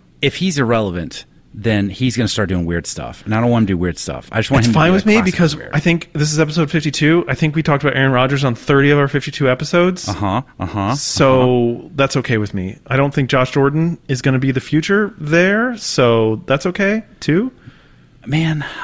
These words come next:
Speaker 1: I just, uh, this is
Speaker 2: You like him. Just say you like him. It's
Speaker 1: I don't like
Speaker 2: okay.
Speaker 1: him. I don't like him at all. I don't like him at all.
Speaker 2: Do you
Speaker 1: I
Speaker 2: sports hate him?
Speaker 1: Uh, yeah, I think I do. I, th-, I, I, you know what it is? I don't think he's as good as everyone says he is.
Speaker 2: I think he
Speaker 1: And
Speaker 2: is. That's the problem.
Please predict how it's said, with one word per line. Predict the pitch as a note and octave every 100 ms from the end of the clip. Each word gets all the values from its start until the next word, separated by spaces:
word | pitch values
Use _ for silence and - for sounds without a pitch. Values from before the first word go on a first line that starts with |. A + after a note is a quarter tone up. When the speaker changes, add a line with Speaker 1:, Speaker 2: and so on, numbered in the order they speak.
| -
Speaker 1:
I | E3
just, | F3 - - - _ -
uh, | - - - - -
this | - G#2+ C3 D3
is | D3+
Speaker 2:
You | E3 A3
like | F#3 C#3
him. | G2 G2+
Just | A#3+
say | - C#4+
you | C#4
like | C#4+ C#4
him. | C#3+ G#2
It's | F3+
Speaker 1:
I | B2+
don't | C#3+
like | G#2+
Speaker 2:
okay. | F3
Speaker 1:
him. | A3 -
I | B2
don't |
like | B2+ A2
him |
at | G2+
all. | F2+ D#2
I | A#2+
don't | B2 A2+
like | G#2+
him |
at | G2
all. | F2 E2 -
Speaker 2:
Do | B2
you |
Speaker 1:
I | B2+ C3
Speaker 2:
sports | A#2+
hate | F3+ F3+
him? | A3+ A#3+ - _ _ -
Speaker 1:
Uh, | B2 B2+ B2 A#2+
yeah, | C#3+ E3+
I |
think | F3+ D#3
I |
do. | B2+ G#2+ F2+ F#2+
I, | A#2
th-, | - -
I, | C3+ - - - -
I, | A#2 - -
you | C#3
know | F#3
what | A3+
it | D#3+
is? | E3 D#3 -
I | D3
don't | F3 E3
think | - - D3
he's | - C3+ A#2+
as | G#2+
good | A#2+ A2
as | G2
everyone | G2 G2
says | E2 G2 F2+
he | F2
is. | E2 G2 B2 - - - -
Speaker 2:
I | -
think | A2 F#2+
he | F#2+
Speaker 1:
And | G2
Speaker 2:
is. | F#2+ F2+
That's | - G#2+
the | -
problem. | F#2 G2 F2+ F2+ F#2